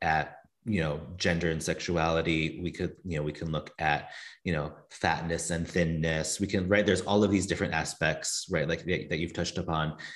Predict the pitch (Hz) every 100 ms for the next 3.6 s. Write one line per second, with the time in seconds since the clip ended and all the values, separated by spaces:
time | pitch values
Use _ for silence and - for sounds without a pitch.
0 | - - - 92 87 82 80 - - -
1 | - _ _ - 90 - - 85 82 85
2 | 82 - 87 - 85 98 101 107 110 107
3 | 110 120 127 131 -